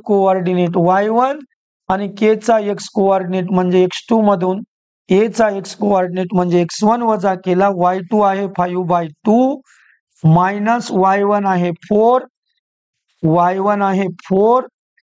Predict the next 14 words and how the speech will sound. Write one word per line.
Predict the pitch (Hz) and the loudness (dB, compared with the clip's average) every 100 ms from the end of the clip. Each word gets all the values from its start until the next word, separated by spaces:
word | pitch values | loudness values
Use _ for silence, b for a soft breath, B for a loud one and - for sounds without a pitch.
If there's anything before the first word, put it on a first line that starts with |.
| _ _ _ - | _ _ _ -6
divided | 139 160 185 196 233 254 262 269 262 | 0 2 2 4 2 2 0 2 2
by, | 208 190 202 - _ _ _ _ _ _ _ _ _ _ - | 2 0 -2 -10 _ _ _ _ _ _ _ _ _ _ -4
divided | 151 175 185 196 202 233 247 247 247 | 0 2 2 2 2 0 0 0 0
by | 202 185 214 - _ _ _ _ _ _ _ _ - | 0 0 -4 -14 _ _ _ _ _ _ _ _ -2
एक्स | 180 190 202 - - | 2 2 0 -6 -2
टू | 240 233 | 2 2
आहे | 214 214 196 | 2 -2 -2
मायनस | 196 208 208 185 - - - | -2 0 0 -2 -4 -10 0
टू, | 226 254 262 269 _ _ _ _ _ _ 185 | 2 4 2 -4 _ _ _ _ _ _ 0
मायनस | 180 196 202 214 - | 0 0 -2 -4 -2
एक्स | 185 190 - | 0 0 0
वन | 220 202 202 | 0 2 0
आहे | 196 208 | -2 -2
मायनस | 190 185 190 196 175 | -2 -2 0 -2 -4